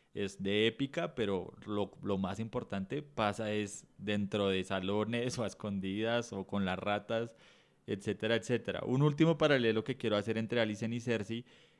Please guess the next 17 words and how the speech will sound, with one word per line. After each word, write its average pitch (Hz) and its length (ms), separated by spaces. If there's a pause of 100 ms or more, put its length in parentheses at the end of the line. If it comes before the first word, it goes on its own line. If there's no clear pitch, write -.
es 107 240
sobre 113 280
el 110 80
tema 95 360
de 101 380 (300)
lo 101 180
que 107 80
tú 98 120
dijiste 95 280
ahorita, 98 240
los 87 240
hijos. - 400 (600)
Uno, 110 320 (120)
Cersei 127 460
cree 139 320
que 143 140
cuando 110 840